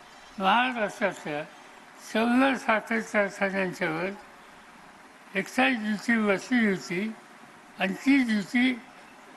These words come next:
माफ करण्याच्या संबंधीचा निकाल हा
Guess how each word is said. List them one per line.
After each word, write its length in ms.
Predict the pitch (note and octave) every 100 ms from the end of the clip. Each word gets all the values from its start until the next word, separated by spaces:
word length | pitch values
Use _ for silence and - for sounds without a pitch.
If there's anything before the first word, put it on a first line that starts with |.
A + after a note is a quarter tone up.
| - -
माफ 560 | E3+ F#3+ B3+ C#4+ A3 -
करण्याच्या 560 | A#3 A3+ A3 F#3 A3+
संबंधीचा 720 | - G#3+ G#3 G#3 G3+ F3+ G#3+ F#3
निकाल 500 | F#3 F3+ G#3 F3+ E3 - - - - - -
हा 300 | - A3 C4